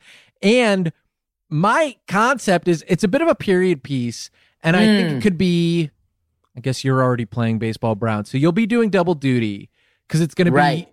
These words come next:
Speaker 1: you, uh, as the head of the Conehands family, along with Justin Long, French Stewart,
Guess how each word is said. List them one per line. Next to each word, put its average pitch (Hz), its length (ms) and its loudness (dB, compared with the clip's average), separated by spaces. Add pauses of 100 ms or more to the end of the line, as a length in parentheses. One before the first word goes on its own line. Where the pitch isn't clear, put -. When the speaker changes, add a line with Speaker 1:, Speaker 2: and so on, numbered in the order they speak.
(140)
Speaker 1:
you, 196 760 0 (420)
uh, 147 520 2
as 147 160 0
the 160 100 -2
head 143 140 2
of 196 80 -2
the 214 80 -6
Conehands 156 600 0
family, 143 600 -2 (260)
along 139 520 0
with 135 400 0 (800)
Justin 202 460 2
Long, 185 380 2
French 175 280 0
Stewart, 170 560 0